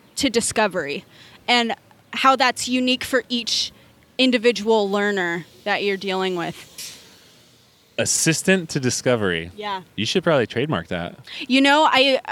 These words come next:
Speaker 1: I, I didn't, uh, come up with that. I, I think in the literature of, of life,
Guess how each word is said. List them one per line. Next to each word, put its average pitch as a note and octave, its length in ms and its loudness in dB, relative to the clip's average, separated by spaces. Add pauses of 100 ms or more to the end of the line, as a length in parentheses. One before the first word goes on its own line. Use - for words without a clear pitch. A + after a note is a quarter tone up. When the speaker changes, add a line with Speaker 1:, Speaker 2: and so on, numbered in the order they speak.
(180)
Speaker 1:
I, G#3+ 180 0
I B3+ 140 4
didn't, A3 380 -4 (240)
uh, A#2+ 140 -4 (160)
come G#3 180 -2
up G3 120 -2
with G3 140 -4
that. F#3+ 280 2 (100)
I, A3 140 2 (120)
I A3+ 120 2
think A3+ 260 -2
in A3+ 80 0
the G#3 80 0
literature G#3 600 0
of, F#3 360 -6
of F#3+ 400 -4 (240)
life, G#3 560 -2